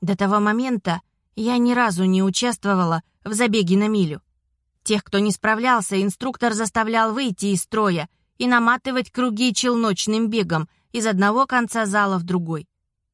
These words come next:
Это было унизительно, и уж точно никому не хотелось этим заниматься. Во время одного из таких забегов в первую неделю обучения мы бежали так быстро,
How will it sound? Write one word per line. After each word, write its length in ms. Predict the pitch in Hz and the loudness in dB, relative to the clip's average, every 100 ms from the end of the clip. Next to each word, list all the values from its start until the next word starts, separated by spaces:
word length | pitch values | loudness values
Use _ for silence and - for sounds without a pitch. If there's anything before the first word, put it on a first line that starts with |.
| _ - | _ -10
Это 180 | 202 | -6
было 240 | 196 226 220 | -2 0 0
унизительно, 920 | 214 220 220 226 240 - 180 175 160 - _ _ | 0 0 -2 -2 -4 0 2 2 -2 -8 _ _
и 100 | 262 | -4
уж 240 | 269 233 - | -2 -2 -4
точно 520 | - 254 196 202 190 | -2 -2 0 0 2
никому 580 | 214 240 220 202 180 196 | 2 0 0 2 2 2
не 140 | 220 | 0
хотелось 580 | 196 202 - 190 165 - | -2 -4 -4 -4 -4 -6
этим 280 | 160 165 165 | -6 -2 0
заниматься. 600 | 185 202 202 175 - - _ _ _ _ _ _ _ _ - | 2 2 2 -2 -6 -20 _ _ _ _ _ _ _ _ -2
Во 140 | 214 | -2
время 380 | 233 277 254 247 | 0 -2 0 0
одного 340 | 226 254 262 | 0 -2 0
из 120 | 262 - | -2 -2
таких 380 | 240 - 247 | -4 -4 -4
забегов 540 | 202 233 233 269 208 185 | -2 -2 -2 -2 -2 -2
в 80 | - | -4
первую 460 | 247 226 220 226 | -2 0 0 0
неделю 460 | 226 208 233 220 220 | 0 0 0 0 0
обучения 680 | 208 226 269 269 220 160 - _ _ _ - | 0 -4 -4 -2 -2 -2 -6 _ _ _ -6
мы 120 | 247 | -2
бежали 460 | 254 233 254 254 | -2 0 0 -2
так 280 | - 269 214 | 0 0 0
быстро, 480 | 190 220 - 156 | -2 -2 -4 -8